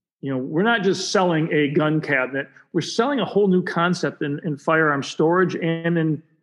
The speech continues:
the store guns defines your, your defensive capability and your safety and security. And the people that buy our product, they like it, they get it, and they share it, and they tell their friends. And that, that, I mean, that's, it's a, uh,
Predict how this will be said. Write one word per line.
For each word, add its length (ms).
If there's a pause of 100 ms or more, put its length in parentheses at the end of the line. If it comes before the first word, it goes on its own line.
(320)
the 280
store 300
guns 460
defines 600
your, 420 (440)
your 140
defensive 480
capability 720
and 160
your 80
safety 400
and 80
security. 560 (420)
And 100
the 40
people 340
that 100
buy 140
our 100
product, 500 (280)
they 80
like 300
it, 100
they 120
get 240
it, 200
and 100
they 80
share 460
it, 80
and 80
they 60
tell 240
their 100
friends. 520 (320)
And 120
that, 240
that, 200
I 40
mean, 100
that's, 320 (280)
it's 220
a, 80
uh, 280